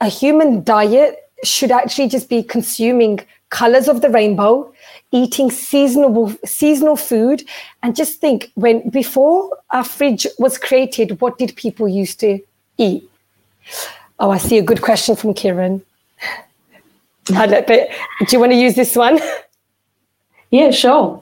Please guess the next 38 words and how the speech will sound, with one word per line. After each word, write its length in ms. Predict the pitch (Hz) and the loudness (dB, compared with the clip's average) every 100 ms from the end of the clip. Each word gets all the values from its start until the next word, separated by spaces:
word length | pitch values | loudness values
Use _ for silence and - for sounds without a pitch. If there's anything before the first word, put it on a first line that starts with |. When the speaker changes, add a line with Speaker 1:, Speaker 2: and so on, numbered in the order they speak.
| _ - | _ -4
Speaker 2:
So 140 | 214 | -2
is 240 | - 208 | 0 2
Speaker 1:
Okay. 60 | 240 | 2
Speaker 2:
it 20 | |
good 140 | 220 254 | 2 0
to 80 | 247 | 0
take 320 | 247 220 - | 2 2 0
apple 220 | 202 202 220 | -2 0 0
Speaker 1:
Yeah. 100 | 185 | 2
Speaker 2:
cider 280 | 196 190 | 2 2
vinegar 440 | 190 196 190 196 196 | 0 0 0 0 -2
first 320 | 208 220 247 | 0 -2 0
thing 140 | 240 | -2
in 100 | 214 | 0
the 80 | 214 | 0
morning 440 | 208 208 226 277 226 | 2 0 0 0 0
with 160 | 202 185 | -2 0
warm 260 | 196 196 | 0 2
water 280 | 196 190 196 | 0 0 -2
to 260 | 190 196 185 | -2 -2 0
detoxify? 1000 | 190 185 185 - 196 185 170 156 165 _ _ - - - - | -2 -4 -8 -8 -8 -6 -8 -8 -12 _ _ -20 -18 -18 -16
Speaker 1:
So 320 | - - 220 - | -6 2 4 4
I 140 | 240 | 4
have 300 | 226 269 311 - | 4 2 0 -4
heard 380 | 254 208 233 247 | -4 -2 -2 -4
that 160 | 254 - | -6 -6
people 340 | 233 220 233 226 | -6 -6 -6 -6
take 360 | - 208 208 220 | -4 -4 -4 -6
these 580 | 202 208 202 202 202 185 - - _ _ 480 | -4 -2 -2 -2 -4 -6 -14 -20 _ _ -18
for 420 | - - 226 214 214 | -10 0 2 2 2
lowering 520 | 220 220 220 220 208 | 4 4 4 4 0
acidity 480 | 208 247 233 240 240 | -2 -2 -2 0 0
in 80 | |
the 80 | 233 | 2
body 380 | 202 226 285 320 | 2 0 2 0
to 140 | - 247 | -2 -2
increase 360 | 220 - 233 | -2 -2 -4
alkalinity. 800 | - 226 220 214 226 247 277 311 | -2 -4 -2 -2 -2 -2 -2 -4